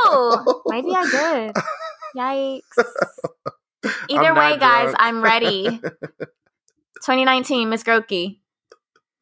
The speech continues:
Speaker 1: Make it
Speaker 2: You should,
Speaker 1: happen.
Speaker 2: you should not even wait. Do it December one.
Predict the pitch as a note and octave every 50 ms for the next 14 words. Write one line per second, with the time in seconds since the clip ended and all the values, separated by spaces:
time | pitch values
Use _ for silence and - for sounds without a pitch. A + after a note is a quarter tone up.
0 | _ _ - - - - - - A3 G#3+ G#3 - G3+ - F3+ F#3 F#3 G3+ F#3 F3
1 | E3 D#3+ G3+ - D#3 - F3 D#3 D#3 D3+ D3 D3 B2+ B2+ A#2 A2+ A#2+ C#3+ C#3 F2+
2 | - - _ _ _ _ _ _ _ _ _ _ _ _ _ _ _ _ _ _
3 | _ _ _ G2+ G#2 A2+ C3 C#3 D#3+ D#3 C#3+ C#3+ C#3+ - D#3 D3 C#3+ C3+ C3+ C3+
4 | C3+ D3 C#3 A#2 F#2+ F2+ F#2